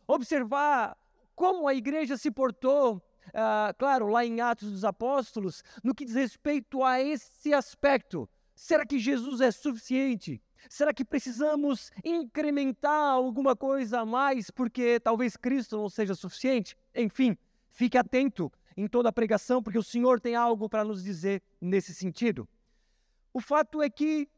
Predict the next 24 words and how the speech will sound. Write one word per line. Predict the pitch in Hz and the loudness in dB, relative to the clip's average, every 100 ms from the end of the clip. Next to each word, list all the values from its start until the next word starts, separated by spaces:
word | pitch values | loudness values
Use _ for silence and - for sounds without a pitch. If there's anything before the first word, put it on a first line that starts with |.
| _ - | _ -2
a | 254 | 0
igreja | 208 254 294 262 269 269 269 | 2 0 2 2 2 2 0
estava | - - 254 233 | -2 2 2 2
crescendo | 247 226 - 240 165 170 | 0 0 0 0 -2 -4
em | 185 | -2
Atos | 175 - | -2 -4
dos | 131 165 | -4 -4
Apóstolos. | - 151 107 - _ - - _ - | -2 -4 -4 -10 _ -20 -20 _ -8
Você | - 196 254 | -6 0 2
lembra, | 262 294 208 196 | 4 2 2 0
em | 214 | 2
Atos | 240 - - | 2 0 0
capítulo | 233 - 233 226 254 | 0 0 -4 0 2
um, | 294 226 | 2 2
Jesus | 185 202 226 233 | 0 -2 -2 0
ordenou, | 254 233 240 277 247 - _ _ | 0 2 2 4 4 2 _ _
"Ah, | - 220 | -4 -2
vão | 214 330 330 277 _ _ | 2 2 0 -6 _ _
por | - 302 | -2 0
toda | 415 370 | 0 0
a | |
terra, | - 285 302 269 196 | 0 2 2 0 -2
fazendo | 196 240 285 269 | -2 -2 -2 -4
discípulos. | 277 - 294 339 160 110 - | -10 -2 0 0 -4 -12 -16